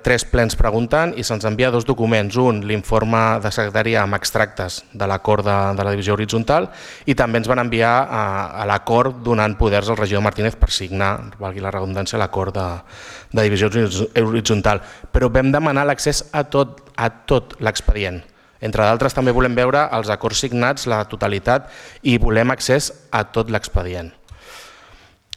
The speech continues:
Referent a la millora d'instal·lacions esportives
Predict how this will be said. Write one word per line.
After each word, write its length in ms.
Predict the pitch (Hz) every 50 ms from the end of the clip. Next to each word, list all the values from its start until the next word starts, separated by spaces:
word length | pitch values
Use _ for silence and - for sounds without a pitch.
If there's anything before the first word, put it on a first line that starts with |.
| - -
Referent 480 | 127 131 135 - 135 123 135 143 151 160
a 300 | 156 156 151 151 147 147
la 60 | 147 143
millora 360 | 147 147 139 151 151 147 147
d'instal·lacions 500 | 147 143 135 - 147 143 135 - 139 131
esportives 1000 | 139 127 - - 131 127 - 139 139 131 135 135 131 131 131 131 131 123 - -